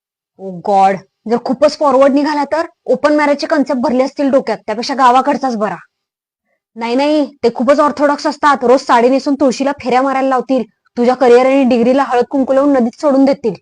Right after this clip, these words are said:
शिट. हो यार, एक काम करूया, असा मुलगा बघूयात जो घरच्यांचं फार ऐकणाऱ्यातला नाहीये, म्हणजे माझ्या करिअरमध्ये फार रोकटोक होणार नाही. हा, म्हणजे रोज दारू पिऊन घरी येऊ दे आणि घरचे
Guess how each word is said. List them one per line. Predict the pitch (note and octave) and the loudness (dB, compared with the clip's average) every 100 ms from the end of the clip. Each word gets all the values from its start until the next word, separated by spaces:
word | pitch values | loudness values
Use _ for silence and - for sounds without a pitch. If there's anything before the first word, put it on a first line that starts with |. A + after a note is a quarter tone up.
| _ _ _ _ _ - | _ _ _ _ _ -14
शिट. | - B3 - - _ _ _ _ | -4 -4 -4 -12 _ _ _ _
हो | G#3+ G3+ | -14 -10
यार, | G3+ F#3 F3+ - _ _ - | -8 -8 -8 -12 _ _ -18
एक | - - | -6 -2
काम | A#3 | 0
करूया, | A#3+ A3 A#3+ - | 0 0 -2 -8
असा | - C4 | -12 -4
मुलगा | D4 C#4 C4+ | 0 0 0
बघूयात | B3 G#3 A3 G#3 B3+ A3+ | 0 -2 -4 -8 -8 -6
जो | |
घरच्यांचं | B3+ A#3+ - C#4+ D4+ | -4 -6 -6 -6 -6
फार | D#4 D#4+ | -8 -6
ऐकणाऱ्यातला | C#4 B3 C4 D4 D4 D4+ | -6 -4 -4 -4 -6 -4
नाहीये, | C4+ B3+ C#4 C#4 G#3+ | -2 0 0 -2 -6
म्हणजे | F#3+ G#3+ C4 | -10 -6 -4
माझ्या | C4 A3 C4 | -4 -6 -6
करिअरमध्ये | C#4 C4+ C4 C4 C4 | -4 -2 -2 -4 -4
फार | C4 | -2
रोकटोक | B3+ - C#4+ | -2 0 0
होणार | C4+ C#4+ G#3 | 2 0 -2
नाही. | F#3+ - _ _ _ _ _ _ | -6 -10 _ _ _ _ _ _
हा, | B3+ B3+ F3 | -8 -6 -6
म्हणजे | D#3+ G3 F#3+ | -6 -4 -2
रोज | G#3+ B3 A#3 | 2 2 2
दारू | A3+ A3 | 0 -2
पिऊन | B3+ B3+ | -2 -2
घरी | A#3 A#3 | -2 0
येऊ | A#3+ F#3+ | 0 0
दे | G3 | -2
आणि | D#4+ A3+ | -4 -6
घरचे | A#3 A#3+ C#4 | -6 -4 -4